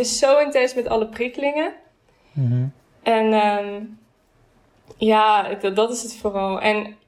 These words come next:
Speaker 1: ook sociaal contact, als je moet samenwerken. Het gaat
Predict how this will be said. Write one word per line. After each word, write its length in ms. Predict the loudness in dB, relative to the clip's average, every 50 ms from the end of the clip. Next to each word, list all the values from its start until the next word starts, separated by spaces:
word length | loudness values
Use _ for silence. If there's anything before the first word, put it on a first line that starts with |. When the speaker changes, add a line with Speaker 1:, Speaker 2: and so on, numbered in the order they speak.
| _ _ _ _
Speaker 1:
ook 200 | 2 2 2 0
sociaal 400 | -2 -8 -6 0 2 2 2 2
contact, 440 | 0 -4 -4 0 2 2 2 2 0
als 120 | -2 -2 -2
je 60 | -4
moet 140 | -8 -6 -4
samenwerken. 840 | 0 0 0 2 0 0 0 2 2 2 0 0 -2 -4 -4 -4 -6 -12 _ _ _ _ _
Het 100 | _ -8
gaat 180 | -6 -6 -6 -6